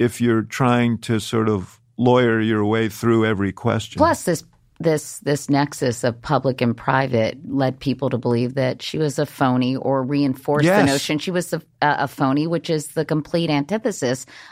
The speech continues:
Speaker 2: of authenticity.
Speaker 1: Yes.
Speaker 2: So I think it
Speaker 1: And,
Speaker 2: just
Speaker 1: you know,
Speaker 2: fed
Speaker 1: and,
Speaker 2: into
Speaker 1: and,
Speaker 2: those
Speaker 1: and Don-,
Speaker 2: preconceived
Speaker 1: Donald
Speaker 2: notions.
Speaker 1: Tr-,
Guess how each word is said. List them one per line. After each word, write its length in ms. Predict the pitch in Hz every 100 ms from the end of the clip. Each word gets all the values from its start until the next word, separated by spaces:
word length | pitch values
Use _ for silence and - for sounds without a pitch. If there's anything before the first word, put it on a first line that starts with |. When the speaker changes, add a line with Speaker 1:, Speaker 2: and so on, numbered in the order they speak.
| -
Speaker 2:
of 180 | 156
authenticity. 840 | - 127 - 139 - 233 - 113 - -
Speaker 1:
Yes. 100 | 123
Speaker 2:
So 340 | 165 156 156 - - -
I 80 | 175
think 160 | 226
it 20 |
Speaker 1:
And, 80 | 147
Speaker 2:
just 120 | 185 156
Speaker 1:
you 40 |
know, 80 | 147
Speaker 2:
fed 220 | 180 185
Speaker 1:
and, 100 | 185 175
Speaker 2:
into 40 |
Speaker 1:
and, 120 | 175
Speaker 2:
those 140 | 165 156
Speaker 1:
and 100 | 147
Don-, 80 | 180
Speaker 2:
preconceived 300 | 175 175 143 175
Speaker 1:
Donald 180 | 185 147
Speaker 2:
notions. 240 | 160 - 123
Speaker 1:
Tr-, 60 | -